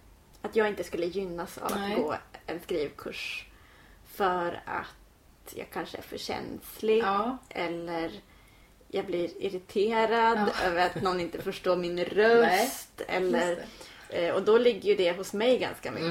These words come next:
Speaker 2: Mm, det är klart. Absolut. Man kan ju
Speaker 1: Ehm.
Speaker 2: ta till sig det man känner att man har
Speaker 1: Ja.
Speaker 2: nytta av.
Speaker 1: Men jag hade ju,
Speaker 2: Intressant.
Speaker 1: jag hade ju gärna, efter att jag fick mina första rec-, första refuseringar,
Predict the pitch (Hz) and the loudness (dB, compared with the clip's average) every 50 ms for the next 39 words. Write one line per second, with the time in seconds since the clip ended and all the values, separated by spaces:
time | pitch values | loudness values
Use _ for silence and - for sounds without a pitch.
0 | 160 170 - - - - 175 - - - - - - - - - _ _ - - | -2 -2 -4 -6 -6 -10 -10 -10 -10 -10 -10 -12 -16 -20 -20 -20 _ _ -20 -20
1 | 185 180 - - 196 190 185 180 175 170 175 170 165 165 - - 175 165 - 143 | -20 -20 -12 -8 -8 -6 -6 -6 -6 -8 -8 -4 -2 -2 -2 -2 -4 -6 -8 -8
2 | - - - - - - - - - - - - - - - - - - 170 170 | -8 -6 -6 -6 -6 -6 -6 -8 -10 -10 -12 -12 -16 -14 -12 -12 -10 -10 -12 -14
3 | - - - - 208 214 202 170 113 - - - 156 156 - - - 208 196 - | -14 -14 -10 -4 -2 0 0 2 0 0 -2 -4 -8 -10 -10 -10 -10 -8 -2 0
4 | 233 226 226 214 202 233 247 277 311 320 311 294 240 214 208 202 190 196 202 202 | 2 2 4 4 4 6 6 6 6 6 4 4 4 4 4 4 2 0 -2 -8
5 | - - 196 - - - - - - - - - 233 233 240 269 262 247 277 262 | -16 -20 -20 -20 -18 -16 -16 -14 -14 -12 -4 -2 0 2 2 2 0 0 0 0
6 | 247 233 247 226 190 - - - 254 - - 311 311 311 254 240 - 226 - - | 0 0 0 0 0 -2 -2 -4 -4 -4 -2 -4 0 0 0 0 0 -2 -4 -4
7 | 180 175 170 175 - 196 190 - - 170 170 165 185 - - - - - - - | -4 -4 -4 -6 -6 -8 -10 -8 -6 -4 -4 -4 -4 -6 -8 -12 -12 -10 -8 -8
8 | - - - - - - 220 196 - 190 185 180 190 190 - 196 - - 247 247 | -8 -8 -10 -14 -10 -8 -8 -4 -2 -2 -2 0 -2 -4 -4 -4 0 2 4 6
9 | 247 240 233 233 226 202 196 190 208 220 | 6 4 4 2 0 0 0 -2 -2 -4